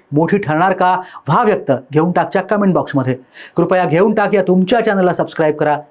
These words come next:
व्हिडिओला लाईक करा आणि नवे व्हिडिओ पाहण्यासाठी कृपया बेल आयकॉनवरती क्लिक करा.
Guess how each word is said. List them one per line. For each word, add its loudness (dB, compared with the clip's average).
व्हिडिओला 4
लाईक 0
करा 2
आणि 2
नवे 2
व्हिडिओ 2
पाहण्यासाठी 0
कृपया 0
बेल 2
आयकॉनवरती 0
क्लिक -2
करा. 0